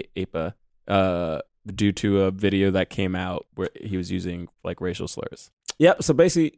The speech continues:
Speaker 2: the, the token white dude who's supposed to be, um, a nice guy happened to be racist in real life.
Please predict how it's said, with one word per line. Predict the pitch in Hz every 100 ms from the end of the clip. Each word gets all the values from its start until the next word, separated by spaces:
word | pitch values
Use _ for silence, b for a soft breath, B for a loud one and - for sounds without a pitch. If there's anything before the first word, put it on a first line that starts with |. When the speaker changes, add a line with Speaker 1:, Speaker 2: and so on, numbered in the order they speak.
| 123
Speaker 2:
the, | 123 107
the | 107
token | - 156 151 143
white | 143 139
dude | 143
who's | 127
supposed | 135 127
to |
be, | 120 123 117 - _
um, | 123 117 107
a |
nice | 135 147 127
guy | 123 113 107 107 - -
happened | 156 160 156
to |
be | 151
racist | 202 175 170
in | 185
real | 208
life. | 226 214 139